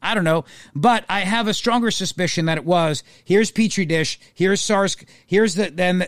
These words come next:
and then, then they alter it. Remember the word alter? And then boom, you got sars cov two. That's my, that's what I think.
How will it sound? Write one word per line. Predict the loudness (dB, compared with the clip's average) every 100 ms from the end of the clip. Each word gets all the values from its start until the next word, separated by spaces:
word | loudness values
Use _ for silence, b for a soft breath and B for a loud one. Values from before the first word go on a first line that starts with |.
| -2
and | -2
then, | 0 -2 -2
then | 0
they | 0 -2 -6 -2
alter | 0 2 2
it. | 0 -2 _ _ _ _
Remember | -2 0
the | 2
word | 2 2
alter? | 2 -2 0 0 0
And | 0
then | -2 -2
boom, | 2 4 4
you | 4
got | 0 0
sars | -2 0
cov | 0 -2 0
two. | -2 -2 -6 _ _ _ _ _ _ _
That's | -6 -2 0
my, | 0
that's | 0 -2 0
what | 0
I | 0
think. | 0 -2 -4 -12